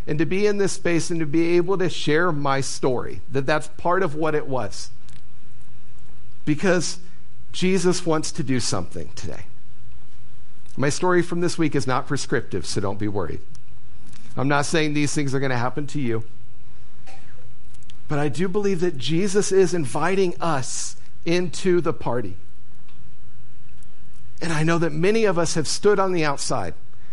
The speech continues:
and we've tried really hard to get as close as we can without risking anything by going actually inside. And yet Jesus is holding open the door and saying, "Come on in."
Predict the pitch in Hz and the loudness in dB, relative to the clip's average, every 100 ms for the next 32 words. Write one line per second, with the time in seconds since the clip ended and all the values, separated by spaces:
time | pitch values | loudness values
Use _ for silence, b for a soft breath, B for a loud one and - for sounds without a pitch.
0 | b 151 170 165 190 170 147 185 214 190 | b 2 2 2 0 0 0 2 2 0
1 | 202 214 214 - 175 - 165 - 196 196 | 0 0 0 -2 0 0 0 0 0 0
2 | 214 202 214 - 220 214 180 B B 156 | -2 -2 -2 0 2 2 0 B B 2
3 | 175 156 160 202 - 190 170 165 143 185 | 2 2 2 0 2 0 2 2 0 0
4 | 151 127 B B 147 147 160 156 151 139 | 0 0 B B 0 2 2 0 0 0
5 | 139 - 143 131 123 - 135 98 82 - | 0 -2 -2 0 0 0 0 0 -2 -2
6 | - - - - - - - - - - | -2 0 0 0 0 0 0 0 0 0
7 | - - - - - - - - - - | 0 0 0 0 0 0 0 0 0 0
8 | - - - - - - - - 131 143 | 0 0 0 0 0 0 0 0 2 0
9 | 139 - 151 165 180 156 - 131 151 151 | 0 0 0 0 0 0 0 0 0 0
10 | 127 147 143 123 95 127 123 95 - - | 0 0 0 0 0 0 0 0 0 0
11 | - - - - - - - - 101 101 | 0 0 0 0 0 0 0 0 0 0
12 | 135 123 117 110 107 - - - - - | 0 0 0 0 0 0 0 0 0 0
13 | - - - - - - 117 120 117 107 | 0 0 0 0 0 0 0 0 0 0
14 | 107 | 0